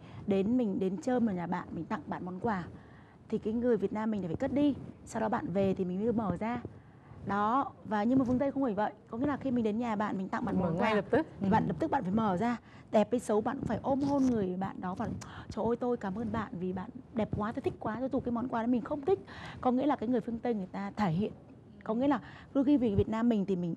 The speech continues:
Speaker 1: yêu, mình ghét để trong lòng. Rồi cái vấn đề mà Việt Nam với Tây nó khác nhau nha chị. Ở Việt Nam mình thì người đàn ông, người ta lấy mình, người ta sẽ quan tâm đến gia đình mình. Tại vì người ta phải cảm ơn bố mẹ mình.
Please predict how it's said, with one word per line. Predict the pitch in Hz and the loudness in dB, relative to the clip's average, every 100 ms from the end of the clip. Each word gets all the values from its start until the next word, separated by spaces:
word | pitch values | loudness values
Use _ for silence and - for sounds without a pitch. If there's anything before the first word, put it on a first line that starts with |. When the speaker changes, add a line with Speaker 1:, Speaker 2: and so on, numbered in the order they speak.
| - | 2
Speaker 1:
yêu, | 285 302 | 4 6
mình | 254 190 165 | 4 2 0
ghét | 285 220 | -2 -2
để | |
trong | 170 208 | -2 -2
lòng. | 220 185 151 | -2 -2 0
Rồi | 226 | 0
cái | 233 | 2
vấn | 214 214 | 0 0
đề | 233 202 | 0 0
mà | 190 180 | 0 -2
Việt | 170 196 | -2 -2
Nam | 202 226 214 | -2 -2 -2
với | 185 | -2
Tây | 220 220 | 0 0
nó | 208 | 0
khác | 285 | -6
nhau | 277 240 | -4 -2
nha | 220 | -2
chị. | 240 208 - - - - - - - - | 0 0 0 -8 -8 -10 -14 -16 -18 -6
Ở | 190 | -2
Việt | 196 | 0
Nam | 214 233 | 0 2
mình | 233 190 170 | 2 2 0
thì | 202 185 180 156 | 0 0 -2 -2
người | 190 185 | -2 0
đàn | 190 185 | 0 4
ông, | 254 - - - - - - - | 4 2 -6 -16 -18 -20 -20 -20
người | - | -2
ta | 220 | 2
lấy | 220 190 196 | 2 2 2
mình, | 226 269 151 - - - - - - | 4 4 2 -4 -20 -20 -20 -16 -8
người | 180 | -6
ta | 202 | -4
sẽ | - - - | -6 -12 -6
quan | 233 | -4
tâm | 226 208 | -2 -4
đến | |
gia | 214 | -2
đình | 220 185 | 0 0
mình. | 170 - - - - - | -2 -6 -20 -18 -6 -2
Tại | |
vì | 202 214 | 2 4
người | 220 | 2
ta | 226 | 0
phải | 220 | 0
cảm | 185 233 | 2 2
ơn | 247 | 4
bố | 220 | 2
mẹ | 254 - | 2 0
mình. | 202 | 0